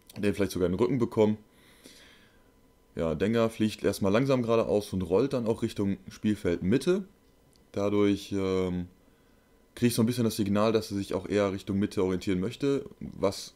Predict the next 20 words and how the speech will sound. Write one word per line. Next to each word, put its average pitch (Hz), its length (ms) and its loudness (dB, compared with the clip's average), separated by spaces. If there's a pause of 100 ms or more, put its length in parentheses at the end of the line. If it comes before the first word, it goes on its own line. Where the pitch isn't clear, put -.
(160)
klar 101 300 0
ist, 139 160 -4
da 95 80 2
sind 95 240 -2
drei 92 240 -2
Protektorat-Fighter, 104 1040 -4
er 90 80 -4
möchte 92 240 -6
möglichst 95 380 -2
viele 95 260 -2
halt 87 160 -2
in 92 80 -4
seinem 85 220 -4
Frontwinkel 107 580 -2
haben, 98 240 0
dass 87 140 -8
er 80 60 -6
auf - 120 -10
jeden 92 140 -2
Fall 92 260 2